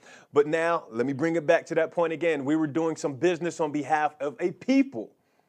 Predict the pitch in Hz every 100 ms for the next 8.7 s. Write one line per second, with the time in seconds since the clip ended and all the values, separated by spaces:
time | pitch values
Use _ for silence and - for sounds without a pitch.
0 | _ _ - 208 220 202 208 190 202 196
1 | 180 - - 214 196 156 156 143 139 185
2 | 175 - 165 143 170 185 147 135 143 120
3 | 156 202 196 185 - _ 120 156 214 196
4 | 139 202 185 143 110 180 214 208 - 135
5 | 107 165 202 196 147 135 143 - - 151
6 | 123 185 180 117 107 180 139 139 - -
7 | - - 156 139 135 151 160 147 - 135
8 | 131 127 - 139 - 87